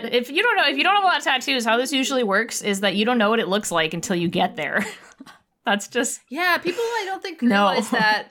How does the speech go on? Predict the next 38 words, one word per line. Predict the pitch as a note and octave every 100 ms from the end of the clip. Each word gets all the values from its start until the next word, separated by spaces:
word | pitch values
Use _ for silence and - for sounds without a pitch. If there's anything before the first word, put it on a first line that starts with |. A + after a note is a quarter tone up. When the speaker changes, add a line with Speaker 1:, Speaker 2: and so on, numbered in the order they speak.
| _
Speaker 2:
Like, | A#3 A#3
I've | G#3 A3+
never | A3+ A3+ A#3+ C#4
had | A#3 A#3+ A3+ A3
an | - - A3 G#3
experience | G#3 - G#3+ A3 G#3
where | G#3
they | F#3+ F#3+ F3 _
show | - - G#3
me | G3+
the | G3
drawing | G3 F#3 F#3+
Speaker 1:
Nope. | G#3
Speaker 2:
ahead |
of | -
time. | F3
You | F#3+
show | G3+ A3+
up | G3+ G#3
and | F#3
it's | F3+
like, | G3+
"This | F#3+ C4
is |
what | C#4
it's | B3+
gonna | C#4+ C#4+
look | C#4+
like," | B3+ G#3+
and | G#3
you're | G#3
like, | G3 G3
"Sick, | - G#3 - -
all |
Speaker 1:
Yeah, | A3 A3+ F#3
Speaker 2:
right." | F#3+
Speaker 1:
you | A#3
don't. | A3+ A3+ A3+ A3